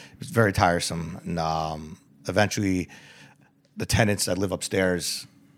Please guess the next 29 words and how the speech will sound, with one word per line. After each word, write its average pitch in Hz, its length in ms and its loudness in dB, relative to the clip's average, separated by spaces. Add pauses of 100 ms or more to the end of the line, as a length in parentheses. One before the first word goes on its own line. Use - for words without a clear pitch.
(340)
left, 101 460 4 (200)
and 95 120 -6
so 82 680 0
I, 95 100 2 (240)
me 107 100 0
and 98 60 2
my 90 100 4
girlfriend 92 340 0
at 85 80 -6
the - 60 -18
time, 87 240 0
who 87 60 -2
was 87 120 -6
my - 140 -8
wife 90 280 0
now, 87 220 0 (280)
we 104 100 2
moved 101 200 4
upstairs. 92 360 0
We 113 80 2
lived 120 140 4
there 107 100 6
for, - 220 -12
up 107 120 -2
there 104 120 0
for - 80 -12
about 95 140 2
eleven 92 300 0
years, 90 400 0